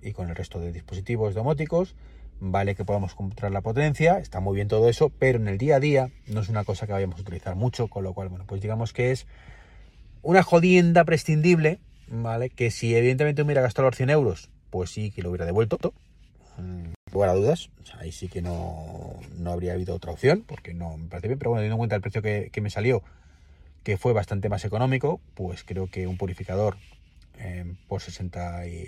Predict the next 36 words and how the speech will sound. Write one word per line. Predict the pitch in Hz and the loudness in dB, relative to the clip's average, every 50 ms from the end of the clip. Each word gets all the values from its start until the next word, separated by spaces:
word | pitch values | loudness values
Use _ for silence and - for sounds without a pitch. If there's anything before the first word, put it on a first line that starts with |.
| - - | -14 -14
sesenta | - - - - 98 92 95 | -16 -16 -12 -10 -8 -6 -6
euros | 92 90 90 | -6 -6 -6
me | 90 87 | -8 -8
costó, | - - - - 120 98 - _ - - - - - - _ _ _ _ - - - - - _ - _ _ _ _ _ _ - | -10 -10 -4 -4 -4 -4 -4 _ -20 -20 -20 -20 -20 -20 _ _ _ _ -20 -20 -20 -20 -20 _ -20 _ _ _ _ _ _ -16
mm, | - 117 110 110 120 - - _ - - | -14 -12 -12 -10 -12 -14 -16 _ -16 -4
que | - 117 | -2 -2
merece | 110 110 104 110 | 0 0 0 0
la | 107 98 | 0 2
pena, | 127 131 160 208 - - - - - - - - - - - - - - - - | 4 4 2 2 -2 -8 -20 -20 -20 -20 -20 -20 -20 -20 -20 -20 -20 -20 -12 -8
merece | - 107 101 - | -6 -6 -2 -2
la | 107 101 | -2 -2
pena, | 101 110 123 123 | 0 0 -2 0
pero | - 117 104 101 | 0 0 0 0
insisto, | 98 107 104 - 101 | 0 -2 -2 -2 -2
merecía | 92 92 85 - 104 | -4 -4 -2 -2 -2
mucho | 95 95 101 - 101 | -2 -2 -2 -2 -2
más | 101 | -2
la | 95 92 | -2 -4
pena | 90 - 92 90 95 | -4 -4 -4 -4 -4
si | - - | -4 -4
era | 92 90 | -6 -6
compatible | 85 85 82 85 85 - 92 87 90 | -6 -6 -8 -10 -8 -8 -8 -8 -8
con | - 90 85 | -10 -10 -10
todo | - 87 85 | -10 -8 -8
esto, | 85 92 - - - - | -8 -10 -6 -6 -8 -6
pero | - - - | -6 -10 -8
teniendo | 98 92 92 92 92 | -6 -4 -4 -4 -4
en | 90 | -4
cuenta | - 92 92 120 117 | -4 -2 -2 -2 -2
que, | - 107 101 - - | -2 -4 -6 -6 -8
que, | - - | -10 -8
insisto, | 90 85 113 127 - - 95 | -6 -4 -4 -4 -4 -6 -6
si | - - 90 | -6 -8 -8
miráis | 87 90 90 90 92 | -6 -4 -2 -2 -2
los | 95 82 | -4 -4
precios, | - - 95 - 117 120 127 - | -6 -6 -6 -2 -2 -4 -4 -4